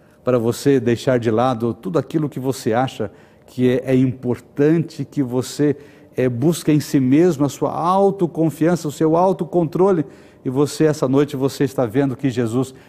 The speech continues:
quer cuidar da sua vida, porque Ele quer salvar você.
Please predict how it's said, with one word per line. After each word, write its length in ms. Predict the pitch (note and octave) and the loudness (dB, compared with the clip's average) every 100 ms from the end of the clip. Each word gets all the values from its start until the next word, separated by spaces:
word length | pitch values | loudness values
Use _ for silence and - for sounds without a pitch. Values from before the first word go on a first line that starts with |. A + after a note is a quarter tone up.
| - | -6
quer 160 | C3 B2 | -4 -2
cuidar 480 | - A#2+ G#2+ B2+ | 0 -2 0 0
da 100 | A#2 | -2
sua 280 | A2 - A2 | -4 -6 -6
vida, 420 | F2 G#2 A2 F#2+ - - _ | -4 -4 -4 -6 -12 -20 _
porque 240 | A#2+ A2 | -10 -4
Ele 100 | A#2+ | -4
quer 200 | A2 A#2+ | -2 -6
salvar 580 | G#2+ - B2+ F#2+ G#2 G2+ | -6 -2 -2 -2 -4 -4
você. 440 | E2 E2+ - D2 | -6 -12 -14 -20